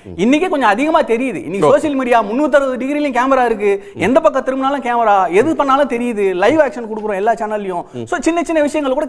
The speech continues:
Speaker 1: கேப்சர் ஆகுது.
Speaker 2: ஓ.
Speaker 1: முன்னாடி அதெல்லாம் கேப்சர் ஆகல, அதனால தெரியல அப்படின்றத சொல்றோம்.
Speaker 2: திரு மணிகண்டன், செங்கோட்டையன் தாவேக்கால இணைஞ்சிருக்கிறது எதை காட்டுகிறது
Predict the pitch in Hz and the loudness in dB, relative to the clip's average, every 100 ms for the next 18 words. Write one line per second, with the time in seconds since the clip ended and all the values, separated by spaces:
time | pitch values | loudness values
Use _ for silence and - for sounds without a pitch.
0 | 277 302 277 226 156 123 - _ - 277 | 0 0 0 -2 -4 -10 -20 _ 0 4
1 | 302 269 359 277 277 254 220 302 240 277 | 4 2 2 0 2 0 0 0 0 -2
2 | 254 233 269 247 190 190 233 202 151 - | -2 -2 0 0 0 -4 -4 -8 -10 -14
3 | _ 262 254 277 311 233 131 117 202 262 | _ 2 4 4 2 -2 -6 -4 -2 4
4 | 311 311 254 208 151 113 110 - - _ | 4 4 2 2 2 -6 -10 -18 -20 _
5 | _ _ _ _ _ _ _ _ _ _ | _ _ _ _ _ _ _ _ _ _
6 | - 180 277 277 233 214 196 175 226 202 | 0 2 4 4 4 2 2 2 2 2
7 | 190 175 160 160 165 110 - - _ - | 0 0 0 0 -2 -4 -12 -20 _ -2
8 | 156 226 247 175 175 190 175 147 139 127 | 4 4 4 2 2 2 0 2 2 2